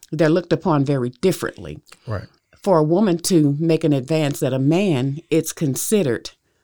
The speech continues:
Speaker 1: "Oh, he's, he's, you know, he's a G," or he's, um,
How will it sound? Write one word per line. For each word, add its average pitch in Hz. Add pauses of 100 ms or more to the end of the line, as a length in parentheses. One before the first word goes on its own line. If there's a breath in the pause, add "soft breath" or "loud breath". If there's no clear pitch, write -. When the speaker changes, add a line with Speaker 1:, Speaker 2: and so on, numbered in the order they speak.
(200)
Speaker 1:
"Oh, 131
he's, 156
he's, 180
you 160
know, 135
he's 165
a 131
G," 143
or 123
he's, 156
um, 127